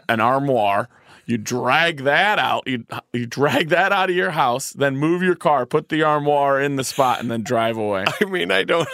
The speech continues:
Speaker 2: I, I, I, I can't say
Speaker 1: There are
Speaker 2: because
Speaker 1: people
Speaker 2: I don't know. After an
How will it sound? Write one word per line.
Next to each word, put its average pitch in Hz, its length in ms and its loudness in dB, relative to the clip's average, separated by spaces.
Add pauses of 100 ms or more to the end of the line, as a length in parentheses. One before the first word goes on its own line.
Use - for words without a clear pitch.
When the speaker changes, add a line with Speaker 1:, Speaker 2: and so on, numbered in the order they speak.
(160)
Speaker 2:
I, 170 260 2 (160)
I, 147 80 2
I, 160 100 -2 (580)
I 170 120 0
can't 175 480 -2
say - 300 0
Speaker 1:
There 143 120 2
are - 20 0
Speaker 2:
because 160 260 0
Speaker 1:
people 170 140 2
Speaker 2:
I 160 160 2
don't 233 200 -2
know. 156 240 0
After 208 300 0
an 180 80 0